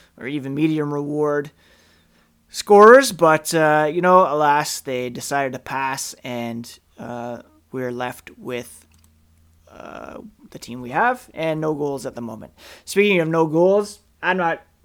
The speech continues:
playing conspiracy theorist here, but the league did announce yesterday that effective Tuesday's games,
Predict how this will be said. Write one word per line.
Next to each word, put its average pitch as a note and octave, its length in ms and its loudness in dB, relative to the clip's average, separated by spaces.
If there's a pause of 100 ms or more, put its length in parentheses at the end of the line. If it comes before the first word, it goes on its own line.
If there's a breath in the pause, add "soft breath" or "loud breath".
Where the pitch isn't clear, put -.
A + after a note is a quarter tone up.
(100)
playing E3+ 240 -2
conspiracy F3 600 0
theorist E3 480 2
here, E3+ 260 4
but - 320 -2 (500 soft breath)
the D#3 80 -8
league F3+ 300 2
did G3 160 4
announce F3 560 0 (420)
yesterday E3+ 600 4
that C#3+ 420 -2 (360)
effective E3 720 -2 (880)
Tuesday's E3 460 -4
games, E3 500 -4